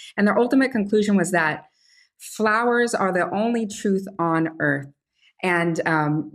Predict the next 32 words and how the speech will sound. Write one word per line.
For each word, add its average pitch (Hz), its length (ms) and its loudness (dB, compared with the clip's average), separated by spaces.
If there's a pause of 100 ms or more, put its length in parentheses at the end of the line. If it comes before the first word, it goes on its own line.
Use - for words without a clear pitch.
(120)
th-, - 120 -14
but 180 500 -2
for 240 180 4
them, 226 340 2
flowers 208 420 0
are 202 100 0
always 196 220 0
connected 196 460 -2
with 160 160 -8
music. 170 500 -2
So - 140 -8
I 156 80 -2
kinda 175 220 -6
wanna 160 120 -2
set 156 260 -6
that 147 100 -6
up - 120 -10
for 143 120 -10
Joseph 147 480 -10
to 143 100 -16
kinda 147 220 -14
run 143 180 -14
with 143 180 -10
it 117 160 -12
'cause 151 140 -20
he 147 60 -18
has 135 160 -10
some 139 140 -8
interesting 139 360 -18
thoughts 131 300 -20
on 143 100 -20
that. 143 160 -20